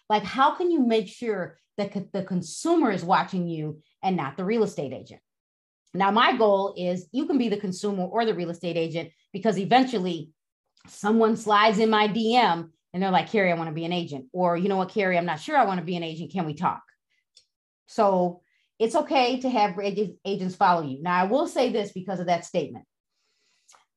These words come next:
I do not typically like other real estate agents' Facebook pages, because then when I click advertise, I will advertise to you, to,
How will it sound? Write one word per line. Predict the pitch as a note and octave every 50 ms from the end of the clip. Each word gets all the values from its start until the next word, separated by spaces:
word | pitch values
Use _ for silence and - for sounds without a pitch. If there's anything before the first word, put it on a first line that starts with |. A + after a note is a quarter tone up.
| _ -
I | - G#3
do | G3 E3+ D3+ G3+ C4 C4
not | C4 C4+ B3+ A3+ - - - -
typically | - C4+ C4 B3+ A3+ A3+ G#3+ A3+ G#3+
like | F3+ F#3+ F#3+ F#3+ F#3+ -
other | G3 G#3 F3+ F#3+ F3
real | F3 G3 F#3+ F#3
estate | F3+ - F#3+ F3+ F3
agents' | F3 E3+ E3+ E3+ D#3+ D3 - - _ _ -
Facebook | A#3 A3 G#3 - - - F3 - -
pages, | E3 F3+ C#3+ B2+ - - - - -
because | - F#3 F3+ G#3 G3 E3+ D3
then | D3 G#3+ A3+ A#3+ A#3+
when | A#3 G#3+ G3+
I | F#3 F#3 F#3
click | - - G3+ F#3 - -
advertise, | E3+ F3+ F#3 F3+ G#3 G#3 A3+ A3 G#3 G#3+ G#3+ G#3 G#3 -
I | F3 F3+
will | E3 E3 E3 -
advertise | - F3+ F#3 E3+ F3 E3+ - E3+ C3 C3+ C#3 -
to | - -
you, | C#3+ B2+ B2+ B2+ - _ _ - -
to, | G3+ F#3 E3 D#3 D#3 D3 C#3 C#3+ C#3+